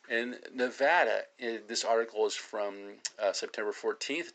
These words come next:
twenty twenty-two. Hotel mogul, U F O believer, spending in Nevada's governor race. It says, "Robert Bigelow, a Las Vegas-based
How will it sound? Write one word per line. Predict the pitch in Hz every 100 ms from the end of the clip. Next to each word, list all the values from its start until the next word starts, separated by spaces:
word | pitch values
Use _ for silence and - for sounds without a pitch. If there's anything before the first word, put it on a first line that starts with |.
| _ -
twenty | - 98
twenty-two. | 95 101 98 131 151 151 - - -
Hotel | 123 - 131
mogul, | 120 113 113 135 151 _
U | 110 107 113
F | 113
O | 117
believer, | 117 113 110 113 135
spending | - - - 131 160 143
in | 113 107
Nevada's | 104 104 104 117
governor | - 151 170 135 95
race. | 95 95 - - - - - -
It | 113
says, | - 107 104 -
"Robert | 104 107 110
Bigelow, | 113 117 123
a | 127
Las | 104 107 -
Vegas-based | 113 110 107 - 107 101 -